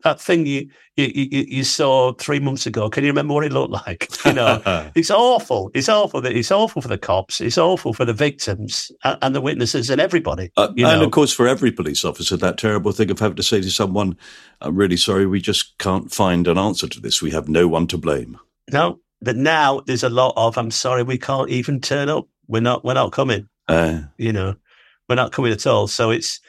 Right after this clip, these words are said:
Speaker 1: I guess, I guess it, it, it's, it's, we, we have to decide how important it is to us.
Speaker 2: Yep.
Speaker 1: I mean, I've never seen, I don't know about you, Matt, I've never seen the world so polarised, the country so polarised.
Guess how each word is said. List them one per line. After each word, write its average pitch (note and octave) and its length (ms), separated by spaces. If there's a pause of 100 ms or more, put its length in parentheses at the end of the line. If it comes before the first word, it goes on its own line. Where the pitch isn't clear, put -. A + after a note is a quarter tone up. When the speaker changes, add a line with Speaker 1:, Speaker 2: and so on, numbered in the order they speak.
(240)
Speaker 1:
I D3 80
guess, C3+ 400
I C#3 60
guess A#2 300
it, A2 140
it, A#2 220
it's, - 440
it's, - 360
we, C3+ 160
we A#2+ 140
have B2 140
to - 100
decide G2+ 720 (220)
how A#2 200
important G#2+ 760
it G#2+ 100
is G2+ 220
to D#2+ 180
us. - 340 (140)
Speaker 2:
Yep. A#2 300
Speaker 1:
I C3+ 80
mean, D#3 240
I've C3+ 180
never F3 160
seen, E3 380
I G#2 80
don't C#3 140
know A#2+ 40
about A2+ 260
you, A2 160
Matt, G2 180
I've B2+ 60
never F3 140
seen D#3+ 200
the C3 80
world A#2+ 220
so A#2 280
polarised, F#2+ 600
the A2 60
country B2+ 320
so F#2+ 220
polarised. E2+ 840